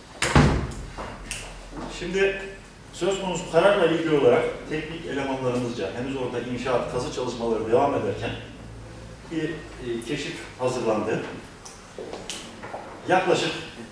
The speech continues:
yapılacak işin, e, boyutu dört bin beş yüz metrekarelik alanın on santim kalınlığında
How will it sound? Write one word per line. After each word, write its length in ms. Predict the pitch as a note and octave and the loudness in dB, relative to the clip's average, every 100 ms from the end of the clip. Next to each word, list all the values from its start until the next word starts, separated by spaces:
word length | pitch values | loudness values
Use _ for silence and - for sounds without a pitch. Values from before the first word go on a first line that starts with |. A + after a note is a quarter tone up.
| - | -4
yapılacak 420 | D3+ E3 D#3 C3+ A2 - | 0 2 0 0 -2 -4
işin, 240 | - B2 A2+ - - - A2 - - - | -6 -4 -4 -6 -14 -16 -16 -16 -16 -8
e, 60 | G#2+ G#2 G2 F#2+ F#2+ F#2+ | -4 -2 -2 -2 -4 0
boyutu 480 | C#3+ C#3+ - - C3 | 2 4 2 -2 2
dört 240 | D3 E3 D#3 | 4 4 0
bin 180 | C#3+ | 0
beş 140 | D#3+ D#3 | 0 0
yüz 240 | B2+ A2+ | -2 -4
metrekarelik 640 | C3+ C3+ B2 A2 G#2 G#2 B2 | -2 -2 -2 -2 -2 -2 4
alanın 320 | B2 A2 A2 - - - - - - - - - - - - - - - - - - - - - - C#3 | 4 4 0 -6 -14 -16 -16 -16 -16 -16 -16 -18 -20 -20 -20 -16 -14 -14 -14 -16 -16 -18 -20 -20 -14 -2
on 160 | D#3 | -2
santim 420 | - C#3+ C#3 - C3 | 0 -2 -2 -4 0
kalınlığında 840 | B2+ B2+ B2 A#2+ A#2 A#2+ A2 | 0 0 -2 -2 0 4 4